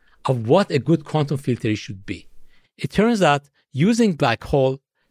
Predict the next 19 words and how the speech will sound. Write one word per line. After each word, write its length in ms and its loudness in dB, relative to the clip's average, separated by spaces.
the 200 2
fact 300 2
that 120 0
the 80 2
black 320 0
holes 220 2
evaporate, 720 -2
the 80 4
fact 240 4
that 100 4
the 80 4
black 240 4
holes 180 4
evaporate 720 2
gives 360 4
you 120 4
a 80 6
way 420 4
to, 260 2